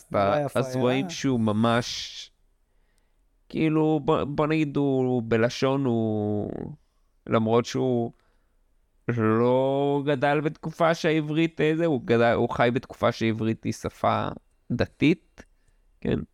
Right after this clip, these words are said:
Speaker 1: הוא ב-, הוא שלט בשפה הרבה יותר מרוב האנשים היום, אני חושב.
Speaker 2: כן.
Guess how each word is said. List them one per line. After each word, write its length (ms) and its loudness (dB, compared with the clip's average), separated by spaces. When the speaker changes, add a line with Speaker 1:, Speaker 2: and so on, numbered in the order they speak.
Speaker 1:
הוא 100 -6
ב-, 80 -4
הוא 100 -4
שלט 360 0
בשפה 560 -2
הרבה 180 2
יותר 260 0
מרוב 320 0
האנשים 400 -6
היום, 180 -6
אני 120 0
חושב. 280 -8
Speaker 2:
כן. 220 2